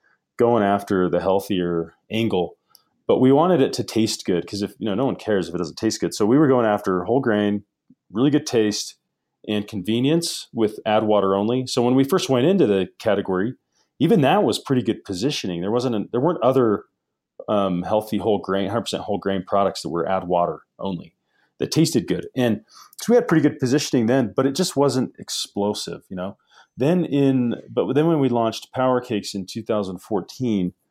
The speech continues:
that actually became explosive. And, and,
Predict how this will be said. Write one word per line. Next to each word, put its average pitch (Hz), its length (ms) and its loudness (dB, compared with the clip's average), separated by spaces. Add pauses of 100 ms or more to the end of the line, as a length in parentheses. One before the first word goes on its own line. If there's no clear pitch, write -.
(260)
that 135 140 4
actually 165 300 2
became 110 420 -2
explosive. 92 720 -2 (540)
And, 101 300 -2
and, 104 320 -2